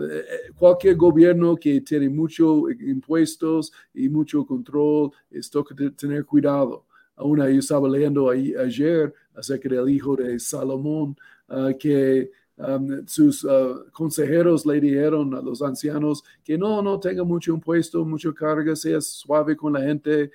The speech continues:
no tengas mucho control, ellos van a servirle, ah, todo, ah, su, su vida.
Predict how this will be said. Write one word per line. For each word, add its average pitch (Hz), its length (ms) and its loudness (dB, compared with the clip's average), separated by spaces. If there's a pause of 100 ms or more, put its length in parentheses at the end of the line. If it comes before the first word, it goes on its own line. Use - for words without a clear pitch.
(180)
no 131 120 -6
tengas 147 280 0
mucho 147 220 -2
control, 143 540 -2
ellos 139 180 0
van 147 200 -2
a 139 40 0
servirle, 147 640 0 (220)
ah, 135 340 -6
todo, 160 460 6 (160)
ah, 147 200 0
su, 151 220 0
su 160 180 2
vida. 190 260 2